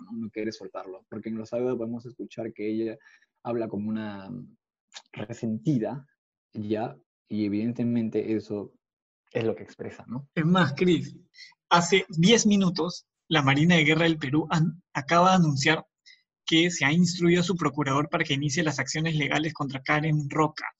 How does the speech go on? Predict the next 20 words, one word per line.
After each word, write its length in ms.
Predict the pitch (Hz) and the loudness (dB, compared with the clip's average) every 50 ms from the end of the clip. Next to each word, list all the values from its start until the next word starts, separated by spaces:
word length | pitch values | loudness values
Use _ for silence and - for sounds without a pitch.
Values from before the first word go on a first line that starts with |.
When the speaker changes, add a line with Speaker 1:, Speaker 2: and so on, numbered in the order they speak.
| - - - - - - _ _ _ _ _ _ _ | -18 -20 -20 -20 -20 -20 _ _ _ _ _ _ _
Speaker 2:
Ya 220 | 147 147 143 139 | -2 0 0 0
se 140 | 135 - 156 | 2 2 2
van 160 | 147 151 151 | 2 2 2
a 40 | 156 | -2
Speaker 1:
Dios 80 | 156 - | -4 -4
Speaker 2:
tomar, 280 | 143 127 135 147 147 | -4 -2 -2 -2 -4
Speaker 1:
mío. 80 | - 175 | -4 -4
Speaker 2:
la 80 | 151 | -2
Marina 360 | 127 131 135 156 180 214 233 214 | 0 0 2 2 4 4 4 4
de 100 | 180 151 | 2 2
Guerra 380 | 160 196 220 202 160 147 135 | 2 2 2 2 0 0 0
ya 160 | 131 147 156 | 0 2 2
va 80 | 156 160 | 2 0
a 40 | 156 | 0
tomar 220 | - 151 151 160 151 | -2 -4 -4 -4 -4
acciones 380 | - - - 160 170 143 131 | -4 -6 -8 -8 -8 -8 -8
legales 440 | 147 135 127 151 165 185 165 135 131 | -8 -6 -4 -4 -2 -2 -2 -4 -4
contra 260 | - 131 123 120 117 | -4 -6 -6 -6 -6
Karen, 360 | - 147 151 135 127 120 120 | -6 -6 -6 -6 -8 -8 -8
¿ah? 180 | 123 139 - | -8 -10 -10